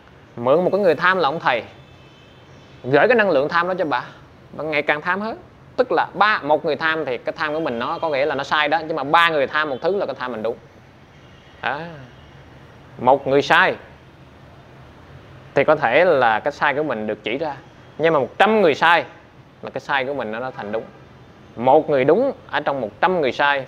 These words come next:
thì cái anh đúng đó là người điên. Đó.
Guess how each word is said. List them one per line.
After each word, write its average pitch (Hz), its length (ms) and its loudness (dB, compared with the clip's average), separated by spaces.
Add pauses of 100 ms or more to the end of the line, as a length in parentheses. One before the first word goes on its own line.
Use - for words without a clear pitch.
thì 120 100 -2
cái 123 80 -4
anh 131 120 -4
đúng 165 180 0
đó 180 80 -2
là 127 80 -4
người 110 160 -4
điên. 117 180 -2 (1600)
Đó. 131 160 -2